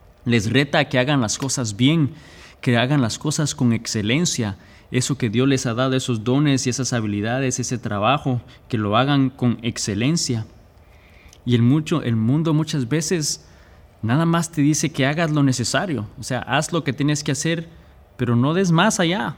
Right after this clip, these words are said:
O sea, no, si no te están pagando por más, no tienes que dar más, ¿no? Y te están diciendo que simplemente hagas un trabajo a medias o que, o que tomes shortcuts, o como se dice, ¿no? Que tomes atajos, eh, eh, en ciertas áreas laborales. Y eso va en contra a lo que Dios está diciendo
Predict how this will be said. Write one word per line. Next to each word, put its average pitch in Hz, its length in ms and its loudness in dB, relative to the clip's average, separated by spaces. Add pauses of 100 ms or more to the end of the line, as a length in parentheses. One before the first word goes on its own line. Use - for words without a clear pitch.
(140)
O 120 40 -12
sea, 147 240 0
no, 123 240 0
si 127 120 -2
no 139 120 2
te 165 100 -6
están 190 240 0
pagando 175 480 0
por 127 160 2
más, 143 300 2
no 156 120 0
tienes 170 280 -2
que 160 120 0
dar 160 200 2
más, 165 500 -2
¿no? 143 220 0
Y 131 120 -2
te 127 120 -8
están 143 220 -2
diciendo 151 540 0
que 127 120 -4
simplemente 139 560 0
hagas 143 220 -2
un 143 100 -2
trabajo 127 380 -4
a 117 40 -2
medias 151 380 0
o 110 100 -4
que, 110 160 -6 (400)
o 131 160 0
que 131 120 2
tomes 170 540 0
shortcuts, 175 600 -2 (320)
o 120 180 -2
como 110 220 -2
se 110 120 -6
dice, 131 260 0
¿no? 120 120 0
Que - 80 -4
tomes 143 300 -2
atajos, 123 640 -6 (340)
eh, 113 80 -4
eh, 113 300 -4
en 110 140 -2
ciertas 139 420 -2
áreas 139 360 -2
laborales. 113 800 -4
Y 117 200 -2
eso 180 240 0
va 180 120 4
en 180 100 0
contra 175 760 -2
a 127 140 2
lo 123 180 2
que 120 140 -2
Dios 127 320 0
está 127 260 -8
diciendo 143 640 -4